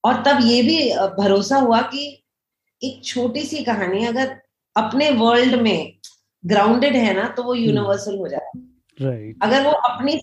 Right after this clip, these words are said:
Speaker 1: सच्चाई अच्छे से बोल पाती है, तो वो यूनिवर्सल हो जाती है।
Speaker 2: हम्म, हम्म।
Speaker 1: तो, अ, इसमें अमेजिंग डिस्कशंस हुए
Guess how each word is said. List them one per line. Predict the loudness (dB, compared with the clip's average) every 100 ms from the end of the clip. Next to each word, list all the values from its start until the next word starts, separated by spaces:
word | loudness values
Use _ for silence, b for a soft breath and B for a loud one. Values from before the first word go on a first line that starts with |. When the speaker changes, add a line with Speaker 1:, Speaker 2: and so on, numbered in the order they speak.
| -4
Speaker 1:
सच्चाई | -4 0 2 2 0 -6
अच्छे | -10 -6 -4
से | -2
बोल | 0 -2
पाती | 0 -2 -2 -4
है, |
तो | -6
वो | -6
यूनिवर्सल | -6 -4 -2 -2 -4 -12 -16
हो |
जाती | -16 -18 _ _ _ _ _ -2
है। |
Speaker 2:
हम्म, | 0 -2
हम्म। | -6 -6 -2
Speaker 1:
तो, | 2 4 2 -2 -12 -4
अ, | 2 4 4 2 0 -10 _ _ -10
इसमें | -8 -6 -6 -6 -8 -14 _ _ _ _ _ _ _ -4
अमेजिंग | -2 -2 0 0 2
डिस्कशंस | 0 0 0 0 -2 -2 -2
हुए | -2 -4 -8